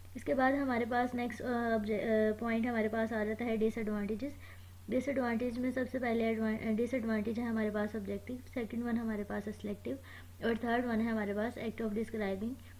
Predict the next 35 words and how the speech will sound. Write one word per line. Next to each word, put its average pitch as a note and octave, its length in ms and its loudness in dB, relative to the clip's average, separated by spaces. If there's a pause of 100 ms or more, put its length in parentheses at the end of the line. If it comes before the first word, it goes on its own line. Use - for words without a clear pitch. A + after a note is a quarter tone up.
(140)
may A3 280 2
alter G#3+ 360 0
task G3+ 360 -2
performance। G3 440 -4 (2750)
Subjective C#4 460 2
में D#4 120 -2
क्या C#4 160 0
होता C4 240 0
है A#3+ 80 4
कि C4 140 0
depend B3 380 0
करता A#3 260 0
है B3 160 0
user A3+ 260 0
के A3+ 160 -2
mood, G#3+ 260 2 (100)
mood A3+ 280 4
पर A3+ 220 0
कि A#3 160 0
user A3+ 200 0
किस B3+ 240 -2
तरह B3 200 -2
से B3+ 120 0
उस B3 120 0
system A3 400 -2
को A3 180 0
act G#3 240 -2
कर G3+ 120 -2
रहा G3 100 0
है, G3+ 60 0
लाइक G#3+ 240 0
happily G#3+ 440 0
है, G#3 140 2
sad G#3 340 -2
है G#3+ 220 -4